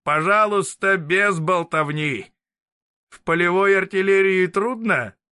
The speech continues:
попотей-ка у нас и сравни. Вы все обожаете пушки,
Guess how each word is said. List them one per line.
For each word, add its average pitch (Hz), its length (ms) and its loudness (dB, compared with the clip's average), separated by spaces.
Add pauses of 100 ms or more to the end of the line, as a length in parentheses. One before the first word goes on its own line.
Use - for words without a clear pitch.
(240)
попотей-ка 196 680 -2
у 202 160 2
нас 202 440 0
и 107 160 -12
сравни. 151 680 -4 (960)
Вы 175 220 -2
все 185 400 0
обожаете 123 880 -2
пушки, 101 600 -12